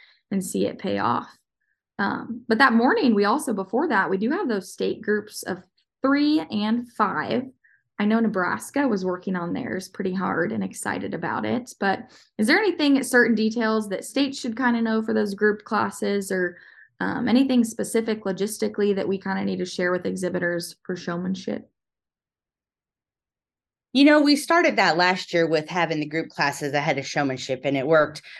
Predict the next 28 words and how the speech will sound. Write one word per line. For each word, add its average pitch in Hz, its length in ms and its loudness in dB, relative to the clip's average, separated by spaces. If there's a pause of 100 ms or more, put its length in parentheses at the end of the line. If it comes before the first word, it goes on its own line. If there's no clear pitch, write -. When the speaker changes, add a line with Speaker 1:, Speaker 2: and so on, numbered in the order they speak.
(120)
Speaker 2:
worked 233 360 0
pretty 214 220 0
good. 180 300 4
So 180 160 2
we 160 120 0
thought 160 340 0
we'd 151 240 -6
continue, 165 840 0
continue 160 640 -2
with 151 260 -2
that 151 300 2
this 160 320 0
year. 156 320 2
And 139 220 -2
it's - 340 -20
pretty 330 260 6
awesome 180 440 2
to 151 100 -2
see 156 340 -2
all 156 260 4
of 151 140 -2
those 143 240 -2
states 147 340 -4
come 147 260 -2
together 139 500 0
and 127 200 -4
fill 139 260 0
that, 127 280 -2